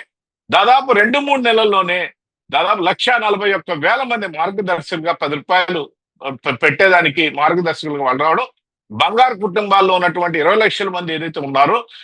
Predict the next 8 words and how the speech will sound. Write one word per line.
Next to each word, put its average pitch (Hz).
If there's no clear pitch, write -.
వాటిల్లో 247
ప్రభుత్వం 208
చూసినట్లయితే 170
లెక్క 156
పదమూడు 185
లక్షల 170
నలభై 151
వేల 143